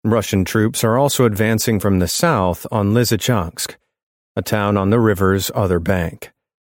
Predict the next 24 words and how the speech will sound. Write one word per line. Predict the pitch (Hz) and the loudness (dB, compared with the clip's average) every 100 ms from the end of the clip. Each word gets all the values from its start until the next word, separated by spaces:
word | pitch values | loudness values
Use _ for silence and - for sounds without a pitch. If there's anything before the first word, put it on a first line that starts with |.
| _ - | _ -4
Ukrainian | 110 - 131 120 107 | -2 0 2 2 2
officials | 104 - 127 127 117 117 | 0 0 0 2 0 0
warn | 110 117 113 | 0 2 2
that | 104 101 | 2 0
Russia | 117 139 - 139 | 0 0 2 2
may | 123 127 147 | 4 2 2
be | 147 139 | 0 0
preparing | 139 127 127 117 117 120 | -2 0 2 2 2 2
to | 113 | 2
mount | 110 113 113 | 2 2 0
an | 110 | 0
assault | 101 - 160 139 95 - _ _ _ _ - | 0 0 0 2 0 -2 _ _ _ _ -6
on | 98 90 | -4 -2
Slavyansk, | 104 90 101 107 82 73 - - _ _ _ | 0 0 2 0 -2 -6 -10 -12 _ _ _
a | - | -4
town | 104 123 127 131 | -2 0 2 2
in | 127 127 | 2 4
the | |
neighboring | 123 117 110 110 104 107 104 | 4 2 2 2 2 2 2
Donetsk | 107 110 95 - - - | 2 2 0 -4 -10 -4
province. | 101 87 90 - - - _ _ _ _ _ _ _ _ _ - | -2 -2 -6 -12 -12 -14 _ _ _ _ _ _ _ _ _ -2
Whether | 123 117 104 | 0 2 2
it | 98 110 | 2 2
does | 135 139 92 87 - | 2 2 2 0 -2